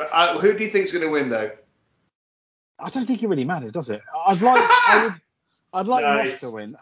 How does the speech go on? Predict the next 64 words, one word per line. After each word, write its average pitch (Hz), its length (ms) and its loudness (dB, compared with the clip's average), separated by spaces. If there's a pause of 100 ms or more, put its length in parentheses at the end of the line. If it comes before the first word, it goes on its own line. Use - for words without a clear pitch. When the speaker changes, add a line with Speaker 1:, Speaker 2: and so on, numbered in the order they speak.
(120)
Speaker 2:
I'd 165 160 -4
like 214 200 0
Moss 185 240 -8
to 117 80 -8
win. 101 300 -10 (580)
But 214 180 -2
no, 294 80 2
Speaker 1:
I - 60 6
Speaker 2:
no, 214 80 6
Speaker 1:
would, 214 80 0
Speaker 2:
bec-, 254 100 -8
Speaker 1:
I - 40 -20
Speaker 2:
simply 277 300 -4
Speaker 1:
would 208 80 -2
Speaker 2:
because 190 300 -2
Speaker 1:
put 160 100 -10
Speaker 2:
it's - 60 -20 (400)
Speaker 1:
Go 143 100 -6
on. 165 160 -8 (460)
Speaker 2:
whoever 262 260 2
wins 165 460 6 (320)
this 196 240 6
time 180 480 2
next 170 260 -4
month, 127 220 -6
we'd 143 100 -2
have 139 160 -2
forgotten. 139 460 -8
That's 127 180 -16
the 101 80 -20
thing. 92 300 -8 (360)
Speaker 1:
No, 139 280 -2
that's 127 100 -6
a 120 60 -12
good 120 160 -12
point. 120 160 -12
'Cause 160 140 -4
it, - 180 -10
'cause 160 160 -4
it's 151 100 -12
not 185 200 -2
a - 20 -12
few 180 180 -8
that's 160 240 -8
grabbing 131 800 -2 (340)
people, 120 380 -2
really. 110 320 -4
But 135 140 -4
I, 147 160 2
I 156 240 2
agree 196 240 0
with 185 120 -8
you. 185 60 2
I 170 80 2
hope 185 280 2
Moss 165 280 0
wins 151 240 -2
just 131 120 -8
'cause 143 120 -4
he's 120 100 -6
making 135 320 -2
a 120 40 0
new 120 180 -2
star. - 400 -6